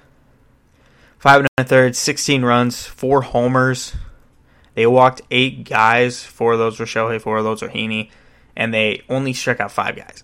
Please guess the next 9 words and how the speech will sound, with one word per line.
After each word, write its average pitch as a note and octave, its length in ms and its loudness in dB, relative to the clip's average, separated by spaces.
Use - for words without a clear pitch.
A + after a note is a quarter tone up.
That B2+ 380 4
need E3 140 2
to E3+ 60 -2
be D3+ 100 2
better. A#2+ 300 0
Need B2+ 260 -2
to D3+ 60 -2
be C#3+ 140 0
better B2 420 2